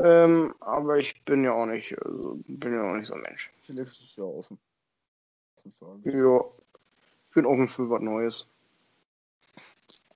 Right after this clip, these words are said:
Speaker 1: <laughs>
Speaker 2: Heutiges Thema.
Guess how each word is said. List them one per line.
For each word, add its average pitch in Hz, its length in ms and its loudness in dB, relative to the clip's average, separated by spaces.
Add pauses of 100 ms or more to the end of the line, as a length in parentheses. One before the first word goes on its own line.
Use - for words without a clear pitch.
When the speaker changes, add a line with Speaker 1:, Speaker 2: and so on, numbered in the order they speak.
(640)
Speaker 1:
<laughs> - 680 4 (2000)
Speaker 2:
Heutiges 151 480 -2
Thema. 139 380 0